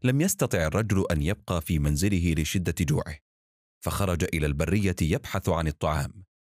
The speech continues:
بقيت الزوجة تدعو ربها بتضرع وخشية أن يرزقها طحينا تعجنه عجينا وتخبزه، تسد بها جوعها وجوع زوجها، وقد استجاب الله نداءها ودعاءها. فعندما عاد الرجل إلى زوجته،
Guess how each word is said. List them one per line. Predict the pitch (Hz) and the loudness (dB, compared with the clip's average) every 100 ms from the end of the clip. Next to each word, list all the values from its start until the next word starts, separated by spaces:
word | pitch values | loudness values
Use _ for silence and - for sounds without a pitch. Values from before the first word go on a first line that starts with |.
| _ 156 | _ -2
بقيت | 214 175 117 92 | 0 0 0 0
الزوجة | 73 107 110 | 0 0 0
تدعو | 104 92 104 98 85 | 0 0 2 2 2
ربها | 90 101 92 95 | 2 2 2 2
بتضرع | 85 85 82 82 101 87 90 73 | 2 0 0 0 0 2 2 2
وخشية | 73 - 113 - 92 - _ _ _ - | 0 0 -2 -2 -2 -4 _ _ _ -2
أن | 147 | 2
يرزقها | 135 123 170 - 120 107 | 2 0 -2 0 2 2
طحينا | 92 98 - 110 98 90 - | 0 -6 -2 0 2 0 0
تعجنه | 80 82 107 95 90 82 | -2 0 2 2 2 2
عجينا | 82 80 107 95 82 | 0 0 0 2 2
وتخبزه، | 92 92 - 87 71 - _ _ _ _ _ _ - | 0 -2 -2 -2 -2 -6 _ _ _ _ _ _ -2
تسد | 143 165 123 | 0 2 2
بها | 104 101 85 | 2 4 2
جوعها | 73 98 87 87 85 85 | 2 2 2 2 0 2
وجوع | 76 71 87 80 | 2 2 2 2
زوجها، | 78 87 78 73 - - _ _ _ _ 85 | 0 0 0 -4 -6 -12 _ _ _ _ -2
وقد | 101 - 113 101 | -2 0 0 0
استجاب | - 98 85 90 78 85 | 0 0 2 2 2 0
الله | 76 82 80 80 | 0 0 2 2
نداءها | 76 73 78 71 78 71 71 | 2 2 0 0 -2 -2 0
ودعاءها. | 76 73 78 73 - 73 - - _ _ _ _ | 0 0 -2 -2 -4 -8 -10 -16 _ _ _ _
فعندما | 127 143 143 143 | 0 2 2 2
عاد | 147 190 95 | 2 2 2
الرجل | 80 98 90 - | 2 2 2 0
إلى | 80 71 | 0 0
زوجته، | 76 78 98 82 | 0 0 0 -2